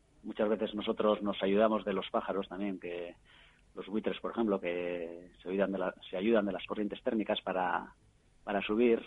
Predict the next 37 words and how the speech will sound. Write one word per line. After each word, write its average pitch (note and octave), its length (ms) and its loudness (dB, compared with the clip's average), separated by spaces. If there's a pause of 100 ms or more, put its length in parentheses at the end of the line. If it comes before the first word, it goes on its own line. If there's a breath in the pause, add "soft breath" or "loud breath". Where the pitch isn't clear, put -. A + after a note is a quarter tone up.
(220)
Entonces, A2 600 0
muchas G#2 240 -2
veces G#2 180 0
cuando G2 200 -2
vemos G#2+ 220 2
una G#2+ 120 2
ma-, G#2 180 2
un, G#2+ 480 0 (1080 soft breath)
unos G#2 180 0
buitres A2 340 0
ahí A2 320 6
dando A2 260 6
vueltas A2 380 4
y G2+ 60 -8
girando A2 340 4
hacia, G2+ 180 0 (140)
girando G#2+ 640 6
hacia G#2 240 0
arriba, A2 260 4
pues G2 160 0
ya G2+ 80 2
sabemos G#2+ 320 2
que G#2+ 100 0
ahí G#2 100 4
hay G#2+ 60 6
una G#2 140 4
corriente G#2 480 2
ascendente G#2+ 600 2
y G2 180 2
nosotros G2 380 -4
vamos G#2 260 2
donde F#2+ 240 -4
ellos G2+ 220 0
también G#2 280 -2
y F#2 220 -4
muchas G2 240 -8
veces G2+ 240 -6